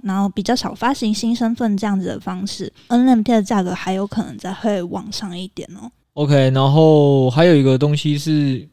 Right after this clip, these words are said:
Speaker 2: 刚刚因为讲的去中心化稳定币的G H O嘛，那
Speaker 1: 嗯。
Speaker 2: 这个东西可能新听众不太知道这是什么，那我只能讲说去中心化的稳定币呢，这也是一个很大的赛道，因为
Speaker 1: 嗯。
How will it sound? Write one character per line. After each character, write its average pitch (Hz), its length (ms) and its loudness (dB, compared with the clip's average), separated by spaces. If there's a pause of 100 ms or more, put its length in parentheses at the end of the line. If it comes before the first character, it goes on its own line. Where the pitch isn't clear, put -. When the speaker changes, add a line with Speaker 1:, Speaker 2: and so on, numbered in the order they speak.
Speaker 2:
刚 160 160 2
刚 170 120 2
因 180 60 2
为 180 80 4
讲 135 180 2
的 117 80 0
去 160 160 -2
中 147 160 2
心 151 120 2
化 143 40 4
稳 113 140 2
定 131 100 0
币 135 100 2
的 123 40 2
G 120 200 0
H 113 180 -4
O 107 180 0
嘛， 98 320 -4
那 127 240 2
Speaker 1:
嗯。 101 100 -2 (340)
Speaker 2:
这 196 120 0
个 170 100 8
东 160 160 6
西 143 580 2
可 - 140 -2
能 127 260 0 (140)
新 - 340 0
听 175 200 2
众 160 120 4
不 117 80 0
太 123 80 2
知 117 80 -2
道 117 80 2
这 117 60 -2
是 110 60 -2
什 107 80 -6
么， 98 160 -12
那 147 180 0
我 123 220 0
只 117 160 -4
能 110 360 -4
讲 101 220 -4
说 120 180 -2
去 180 160 -2
中 160 160 2
心 151 80 2
化 160 120 4
的 131 100 2
稳 107 240 -2
定 143 240 2
币 147 220 2
呢， 110 200 -4 (360)
这 175 120 0
也 123 160 4
是 147 160 -4
一 127 60 0
个 120 100 0
很 107 160 -4 (120)
大 127 180 4
的 101 100 -4
赛 98 280 -2
道， 90 240 -8
因 131 80 -4
为 147 240 -2
Speaker 1:
嗯。 202 320 -8